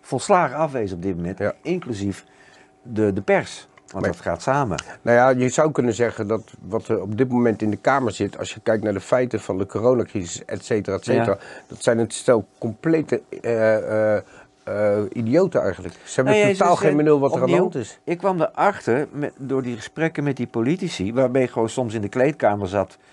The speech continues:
Speaker 1: voordat we samen in een uitzending waren. Eh, net in die kleedkamers heb ik goede gespre-, leuke gesprekken met ze gehad. En ik ontdekte van, nou, ze zijn niet, eh, kwaadwillend of leugenachtig, ze zijn onwetend.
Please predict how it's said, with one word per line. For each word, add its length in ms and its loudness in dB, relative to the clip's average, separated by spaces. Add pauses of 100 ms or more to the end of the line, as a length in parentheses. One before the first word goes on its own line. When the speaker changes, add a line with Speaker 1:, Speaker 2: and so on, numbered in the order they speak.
(200)
Speaker 1:
voordat 340 -2
we 60 -12
samen 360 2
in 80 -4
een 140 -2
uitzending 460 -2
waren. 340 -4 (380)
Eh, 120 -10 (280)
net 260 2
in 80 -2
die 100 -2
kleedkamers 560 0
heb 100 -4
ik 80 -4
goede 220 -2
gespre-, 240 -10
leuke 400 -4
gesprekken 420 -4
met 140 -4
ze 100 -4
gehad. 240 -2 (480)
En 140 0
ik 120 -2
ontdekte 380 0
van, 140 -4
nou, 180 2
ze 140 -4
zijn 260 0
niet, 280 -4 (100)
eh, 420 0 (420)
kwaadwillend 800 0 (400)
of 180 -8
leugenachtig, 880 -2
ze 100 -6
zijn 200 -4
onwetend. 720 -4